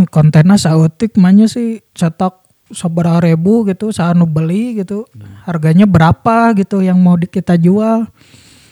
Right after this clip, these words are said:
Speaker 1: Ya, dari situ aja kita nyari-nyari, ya udah. <clears throat> Ini ya ide Barli juga gitu. Pas bahasa itu teh nyaranin, "Udah aja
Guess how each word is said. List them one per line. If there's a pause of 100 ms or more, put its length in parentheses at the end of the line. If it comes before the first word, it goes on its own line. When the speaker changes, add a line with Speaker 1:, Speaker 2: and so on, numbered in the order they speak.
(380)
Speaker 1:
Ya,
dari
situ
aja
kita
nyari-nyari,
ya
udah.
<clears throat>
Ini (580)
ya
ide
Barli
juga
gitu. (680)
Pas
bahasa
itu
teh (260)
nyaranin,
"Udah
aja